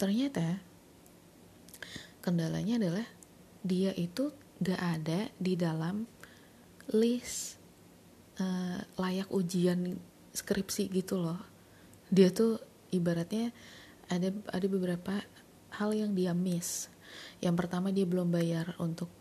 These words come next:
ujian ke-, eh, skripsi. Yang kedua, dia itu belum mendaftarkan dirinya untuk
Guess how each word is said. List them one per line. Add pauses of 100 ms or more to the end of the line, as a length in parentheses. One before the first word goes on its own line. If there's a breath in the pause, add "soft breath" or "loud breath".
ujian
ke-, (160)
eh,
skripsi.
Yang
kedua, (720 loud breath)
dia
itu
belum
mendaftarkan
dirinya (300)
untuk